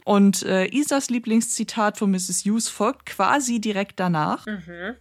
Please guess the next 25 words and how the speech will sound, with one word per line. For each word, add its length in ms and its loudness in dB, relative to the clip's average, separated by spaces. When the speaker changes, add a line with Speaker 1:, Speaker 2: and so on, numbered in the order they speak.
Speaker 1:
Denn 200 4
wenn 120 4
Misses 240 0
Petmore 340 2
dann 180 2
ganz, 380 2
äh, 300 2
erstaunt 460 2
fragt, 400 -2
„Mensch, 240 0
wie 80 0
konnte 340 2
er 140 4
denn 160 4
nur, 380 4
äh, 80 2
so 180 2
etwas 320 -2
tun 240 4
und 100 4
eine 240 2
arme 240 4
Frau 260 2
so 120 0
blenden?“, 540 2